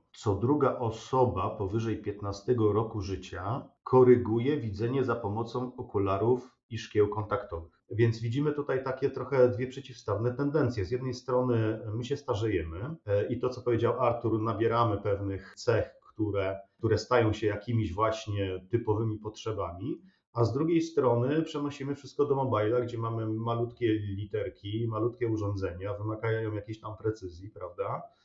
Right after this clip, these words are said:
I teraz, jeżeli mówimy w kontekście osób, które używają urządzeń mobilnych, to takie urządzenie mobilne my trzymamy sobie w ręce.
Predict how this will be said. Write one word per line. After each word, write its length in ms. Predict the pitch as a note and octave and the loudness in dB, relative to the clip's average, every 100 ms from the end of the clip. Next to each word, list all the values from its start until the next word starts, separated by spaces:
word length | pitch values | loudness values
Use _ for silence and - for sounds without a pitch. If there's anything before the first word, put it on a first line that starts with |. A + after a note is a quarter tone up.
| - | -10
I 100 | G2+ | 2
teraz, 360 | B2 C#3 C3+ A2+ | 4 4 0 -2
jeżeli 360 | G#2 A2+ B2+ | -2 0 -2
mówimy 400 | B2 A#2+ A#2+ A#2 | -2 -4 -4 -6
w 80 | - | -6
kontekście 600 | A2 G2+ A#2+ - - - | -6 -4 -4 -6 -6 -2
osób, 360 | A#2+ A#2+ - - | -2 -2 -4 -4
które 240 | G2 G2 | -4 -4
używają 520 | A#2+ G2 F#2+ G2+ G#2 | -4 -6 -2 0 0
urządzeń 460 | A2 G#2 G2 G2 G2 | -4 -6 -4 -4 -6
mobilnych, 720 | G2 F#2+ F#2+ E2+ E2 F#2+ _ | -6 -6 -6 -6 -8 -12 _
to 100 | - | -10
takie 280 | - B2 F#3 | -4 4 6
urządzenie 480 | D3+ B2+ A2 C#3 C#3 | 6 4 2 0 0
mobilne 420 | A2 F#2+ B2 B2 | -2 -2 -2 -2
my 140 | G#2+ | -2
trzymamy 400 | - - F#2 G2 | -6 -6 -6 -6
sobie 240 | F#2 F#2 F2+ | -8 -8 -4
w 60 | |
ręce. 440 | G2 G2+ F2 - | 2 2 0 -8